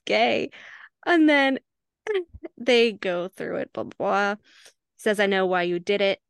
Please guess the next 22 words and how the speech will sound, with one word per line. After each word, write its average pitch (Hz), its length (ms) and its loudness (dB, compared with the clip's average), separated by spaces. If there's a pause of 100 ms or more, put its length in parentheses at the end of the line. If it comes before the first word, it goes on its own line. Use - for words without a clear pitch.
(120)
Again, 214 380 -2
that - 180 -4
secret - 380 -10
smile 202 340 0
that 190 120 -2
had 196 160 -6
more 190 200 -4
shrinking. 180 600 -8 (180)
Shrinking. 196 1120 -6 (540)
"So 208 220 0
I 196 100 2
gave 202 320 0
you 220 120 -4
your 202 180 -2
freedom, 180 480 -6
ending 190 400 -6
the 208 80 -2
betrothal 185 540 -6
in 185 240 -4
no 165 220 -4
uncertain - 640 -10
terms." - 600 -16